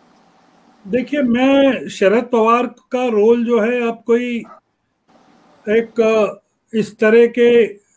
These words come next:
जिसको कहते हैं, मैच मेकर के रूप में जानना चाहता हूं। अब वो उनकी उम्र और उनकी चीजों को देखते हुए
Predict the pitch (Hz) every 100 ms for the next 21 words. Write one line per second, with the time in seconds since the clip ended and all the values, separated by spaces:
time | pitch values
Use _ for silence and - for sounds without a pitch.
0 | _ 220 175 202 - 220 220 208 202 226
1 | 226 208 190 226 226 208 208 214 208 220
2 | 196 208 208 202 208 185 175 185 196 180
3 | 147 139 143 143 170 _ _ _ _ _
4 | _ _ _ _ _ _ _ 202 214 254
5 | 269 269 269 - 240 240 233 262 226 247
6 | 262 254 233 233 226 214 233 220 208 190
7 | 214 208 196 180 180 - 170 156